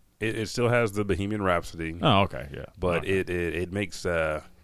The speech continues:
Speaker 1: clips and instances shorter. So that whole scene where, uh, Deadshot is in the trailer train, they do a quick deal to him, pan over to Diablo, pan over to this and that,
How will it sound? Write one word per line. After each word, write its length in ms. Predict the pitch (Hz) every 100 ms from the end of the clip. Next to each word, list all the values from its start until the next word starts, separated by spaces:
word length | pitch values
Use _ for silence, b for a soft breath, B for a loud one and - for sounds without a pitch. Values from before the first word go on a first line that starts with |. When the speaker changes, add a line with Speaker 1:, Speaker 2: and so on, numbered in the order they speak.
| _ -
Speaker 1:
clips 260 | - 98 -
and 100 | 92
instances 400 | 90 82 - 78
shorter. 340 | - 78 76
So 100 | -
that 140 | 92 82
whole 280 | 104 104
scene 380 | 98 95 95 95
where, 280 | 87 85 78 b b b _ -
uh, 460 | 82 78 71 71 71
Deadshot 460 | 90 - 90 82
is 100 | 82
in 100 | 85 82
the 60 |
trailer 380 | - 85 82 80
train, 280 | - 82 80
they 120 | 82
do 460 | 85 - 90 85 87
a 40 |
quick 260 | - 107 95
deal 200 | 95 92
to 40 |
him, 280 | 98 92 92
pan 220 | - 92 92
over 140 | 85
to 80 | 85
Diablo, 460 | 85 85 87 92 87
pan 260 | - 90 90
over 200 | 85 82
to 260 | - 80
this 240 | 80 90 -
and 80 | 90
that, 200 | 92